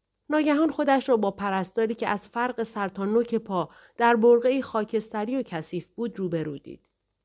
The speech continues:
پرستار مشغول گفتگو با زن جوانی بود که سربند برقعش پر از لکه‌های خون خشک شده بود. مریم گفت:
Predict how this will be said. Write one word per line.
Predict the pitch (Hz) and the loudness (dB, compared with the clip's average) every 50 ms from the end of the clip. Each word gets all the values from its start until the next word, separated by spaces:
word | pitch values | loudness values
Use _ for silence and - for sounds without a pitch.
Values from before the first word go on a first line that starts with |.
| _ _ _ _ _ _ _ _ | _ _ _ _ _ _ _ _
پرستار | - 269 269 262 254 247 - 277 277 269 269 - - - _ _ | 0 4 4 4 4 2 0 0 0 0 -2 -6 -16 -20 _ _
مشغول | 226 226 214 220 - - 254 247 254 247 | 2 2 2 2 -2 -4 2 2 2 4
گفتگو | 190 208 196 202 - 196 190 190 208 202 | 4 2 0 2 0 -2 0 0 0 0
با | 202 196 190 | 2 0 2
زن | 185 202 202 196 202 202 | 2 2 2 2 2 2
جوانی | 185 196 175 170 165 175 196 220 233 226 | 2 4 4 4 4 4 2 2 0 0
بود | 196 208 214 | 0 -2 -2
که | 214 220 202 | -2 -4 -6
سربند | 202 - 202 190 185 180 202 208 214 226 220 208 | 0 2 2 2 4 2 2 2 4 4 4 4
برقعش | 180 180 175 170 190 214 220 220 214 220 - - _ _ _ | 4 2 2 2 2 0 0 0 0 -4 -10 -18 _ _ _
پر | - - 277 | -4 0 2
از | 277 262 247 - | 2 2 2 2
لکه‌های | 220 196 175 - - - 185 170 185 202 208 190 214 | 0 0 0 -2 -6 -8 -6 -4 -2 -2 0 0 0
خون | 208 - - 226 220 220 214 | 0 0 -2 -2 0 0 0
خشک | 190 - - 180 175 - - - | -2 -2 -4 -4 -4 -4 -6 -10
شده | - - - 175 170 165 165 160 | -10 -8 -8 -6 -2 -2 -2 -2
بود. | - - - - _ _ _ _ _ _ _ _ _ _ _ _ _ _ _ _ _ _ _ _ _ _ _ _ _ _ _ _ _ _ _ _ _ _ _ _ - | -4 -10 -20 -20 _ _ _ _ _ _ _ _ _ _ _ _ _ _ _ _ _ _ _ _ _ _ _ _ _ _ _ _ _ _ _ _ _ _ _ _ 0
مریم | 247 247 233 247 262 262 254 254 | 2 2 4 4 4 4 4 2
گفت: | 247 262 262 - - | 2 0 0 -2 -6